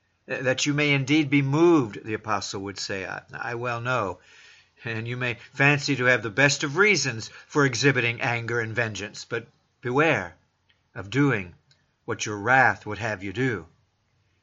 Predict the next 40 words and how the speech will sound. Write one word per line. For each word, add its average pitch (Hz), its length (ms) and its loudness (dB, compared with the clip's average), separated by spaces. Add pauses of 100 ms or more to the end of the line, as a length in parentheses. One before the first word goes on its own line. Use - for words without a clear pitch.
(120)
And 101 100 -10
if 110 140 -4
overcome 143 500 2
by 123 160 8
wrath 110 400 4
and 113 160 -4
led 123 200 0
to 117 100 -6
rashness, 127 640 6 (180)
do 156 100 -2
not 151 220 0
continue 147 540 -2
in 113 100 0
it, - 180 -8
do 131 120 -4
not 131 160 0
harbor 156 400 4
it, - 160 -4 (880)
but 117 100 -10
subdue 151 560 0
and 127 160 2
restrain 214 500 0
it, 104 220 -6 (640)
the - 80 -10
sooner 190 340 0
the 117 120 -4
better. 139 420 4 (1000)
Do 143 80 -4
not 202 180 4
suffer 202 400 4
it 151 120 -4
to 160 80 -6
take 160 260 -2
root 143 460 2 (760)
or 110 80 -10
to 104 120 -8
remain 135 440 2
with 117 220 -6
you 101 260 -8
overnight." 107 640 -2